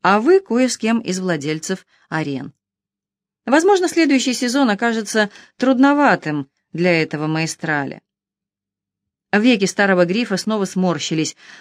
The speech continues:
На сей раз это выглядело почти как настоящая улыбка. "Какая жалость", вздохнул старик.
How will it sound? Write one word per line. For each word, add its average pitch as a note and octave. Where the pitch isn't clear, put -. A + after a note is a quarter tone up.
На G#3
сей C#4+
раз C4
это G#3
выглядело G3+
почти G3+
как A3
настоящая E3
улыбка. D#3
"Какая D3+
жалость", C#3+
вздохнул C#3+
старик. -